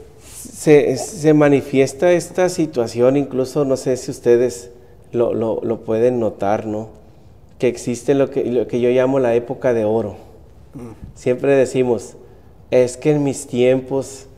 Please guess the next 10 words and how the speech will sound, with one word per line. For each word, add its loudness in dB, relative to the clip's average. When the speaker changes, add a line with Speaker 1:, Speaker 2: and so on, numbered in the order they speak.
Speaker 1:
era 6
distinto, -4
es -10
que -4
en -2
mis -8
tiempos 0
había 0
más -4
esto". -4